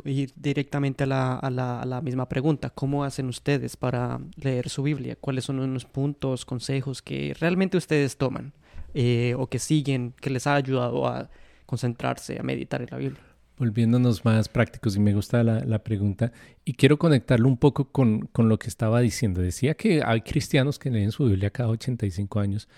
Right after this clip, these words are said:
Speaker 2: pero hay otras cifras un poco más alentadoras. Hay, hay, hay cristianos, vuelvo y, eh, este, esto es muy, eh, para los cristianos específicamente. Hay cristianos que leen su Biblia cada veintitrés años,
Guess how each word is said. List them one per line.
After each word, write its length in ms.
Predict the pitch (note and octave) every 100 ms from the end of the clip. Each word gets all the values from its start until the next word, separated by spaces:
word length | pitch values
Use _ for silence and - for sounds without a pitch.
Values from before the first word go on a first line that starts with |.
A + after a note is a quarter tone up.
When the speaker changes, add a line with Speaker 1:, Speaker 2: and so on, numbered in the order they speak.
| - -
Speaker 2:
pero 240 | _ A#2 A2
hay 140 | G#2+
otras 260 | A2 B2+ B2
cifras 380 | B2+ A#2 A#2 A#2+
un 120 | A#2+
poco 360 | - C#3 C#3
más 200 | B2+ A#2
alentadoras. 920 | A2 A2+ A2 G2 F#2 F2+ F#2+ F2 F2 G#2+
Hay, 220 | G#2 G#2+
hay, 280 | A2 F#2+ A2+
hay 160 | - F#2+ - -
cristianos, 640 | G#2 A2+ - A2 F2 F2
vuelvo 280 | F#2+ C3+ A3+
y, 40 |
eh, 440 | G#3+ F3+ - B2 -
este, 420 | B2 - D#3 D3+
esto 220 | B2 -
es 80 | C3
muy, 240 | C#3+ C#3+
eh, 80 | D3
para 180 | - C3+
los 200 | A2 F#2
cristianos 640 | - G#2 - A2+ F#2 F#2+
específicamente. 840 | G2+ - G#2+ G2 - - F#2+ F2 - _ - - - - _
Hay 120 | A#2
cristianos 480 | C#3 C#3+ F3+ E3+ -
que 80 |
leen 180 | D3+ B2
su 140 | A#2+ C#3+
Biblia 260 | A2+ A2+
cada 240 | - C#3 C3+
veintitrés 720 | C3+ B2+ - G#2+ G#2 G2+ -
años, 400 | B2+ D#2 -